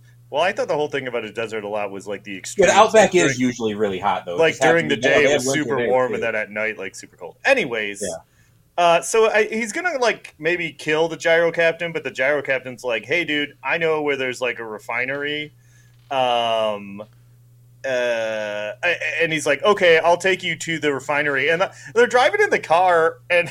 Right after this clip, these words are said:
Speaker 1: <laughs> I thought it was kinda funny. He has, like, his shot-, well, I, it makes sense, but he has, like, the shotgun rigged up, and, like, the dog, Max has a dog, that's, like, basically in charge of deciding if it goes off, and I'm like,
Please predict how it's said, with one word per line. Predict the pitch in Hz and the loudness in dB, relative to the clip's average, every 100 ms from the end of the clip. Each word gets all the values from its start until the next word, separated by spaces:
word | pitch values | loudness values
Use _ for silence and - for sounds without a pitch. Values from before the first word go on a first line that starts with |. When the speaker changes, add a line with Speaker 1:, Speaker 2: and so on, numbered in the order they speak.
| - | -6
Speaker 1:
<laughs> | - | -6
I | 196 | -6
thought | - 262 170 | -6 -10 -8
it | - | -6
was | 403 | -4
kinda | 370 277 240 | 2 2 2
funny. | 214 202 | 0 2
He | 185 | 2
has, | 226 | 4
like, | 269 277 - - - | 4 2 -2 -20 -6
his | 247 | -4
shot-, | - - 190 196 - | -4 2 4 4 2
well, | 202 220 - - - | 4 6 4 -4 0
I, | 233 247 240 | 2 4 4
it | 240 | 2
makes | 311 311 | 0 0
sense, | - 220 214 | 2 4 2
but | - | 0
he | 202 | 4
has, | 214 208 | 4 4
like, | 240 | 2
the | 175 | 0
shotgun | - 139 180 202 185 | 0 2 2 2 -2
rigged | 135 147 156 139 | 0 -2 2 2
up, | 143 165 _ - - | 4 2 _ -14 -4
and, | 180 | 4
like, | 185 170 | 4 4
the | 175 | 2
dog, | - 131 123 160 180 165 151 - | 2 2 6 6 4 0 -10 -4
Max | 131 131 139 | -2 0 -2
has | 113 | -6
a | 107 | -6
dog, | 123 120 123 139 _ _ | -2 0 0 -2 _ _
that's, | 190 - - | -4 -4 0
like, | 233 190 | 2 2
basically | - 160 202 240 208 | 2 0 0 0 0
in | 143 | 0
charge | - 143 180 175 | 0 2 2 0
of | 170 | -6
deciding | 143 147 147 175 | -4 -2 0 0
if | |
it | 151 143 | -2 0
goes | 185 160 | 0 2
off, | 143 131 196 | 2 2 2
and | - | 0
I'm | 175 | 0
like, | 185 175 | 0 -2